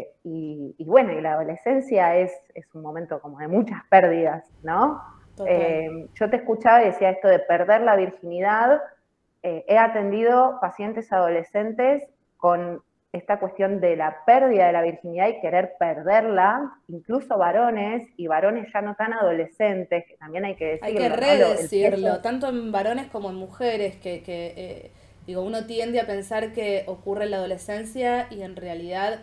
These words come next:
Speaker 2: por múltiples motivos, no, no, no es así.
Speaker 1: Sí, el, el peso de, de, de ser virgen todavía, y también el peso,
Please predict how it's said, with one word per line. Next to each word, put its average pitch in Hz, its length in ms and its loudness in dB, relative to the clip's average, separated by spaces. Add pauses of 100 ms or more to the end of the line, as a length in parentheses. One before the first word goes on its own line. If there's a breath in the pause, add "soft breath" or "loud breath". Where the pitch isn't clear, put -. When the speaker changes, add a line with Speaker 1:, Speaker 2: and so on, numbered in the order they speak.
Speaker 2:
por 175 220 -10
múltiples 214 800 -6
motivos, 202 680 -4 (400 soft breath)
no, 202 360 -10
no, 202 340 -8
no 202 120 -10
es 214 120 -12
así. 220 320 -14 (180)
Speaker 1:
Sí, 220 140 0
el, 165 200 4
el 170 260 -2
peso 240 420 2
de, 170 260 2
de, 160 380 -2
de 151 200 -6
ser 185 280 0
virgen 214 480 -2
todavía, 208 720 2 (300 loud breath)
y 208 100 -6
también 240 400 -2
el 285 300 -2
peso, 262 640 -2